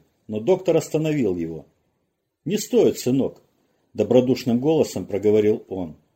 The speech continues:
"Сам умрёт. Достаточно, если ты уведёшь его верблюда. Такие несущественные мелочи иногда стоят нескольких лишних лет тюрьмы".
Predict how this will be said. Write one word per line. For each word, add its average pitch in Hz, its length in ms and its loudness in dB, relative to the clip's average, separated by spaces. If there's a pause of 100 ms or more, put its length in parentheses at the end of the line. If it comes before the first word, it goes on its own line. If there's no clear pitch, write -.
(280)
"Сам 127 360 4
умрёт. 107 500 2 (420)
Достаточно, 127 680 0
если 117 260 0
ты 123 140 -2
уведёшь 131 480 2
его 120 180 0
верблюда. 117 640 -2 (380)
Такие 147 340 0
несущественные 135 800 0
мелочи 139 560 -2 (260)
иногда 110 400 0
стоят 117 380 0
нескольких 117 560 -4
лишних 113 420 -4
лет 139 240 -2
тюрьмы". 135 460 -2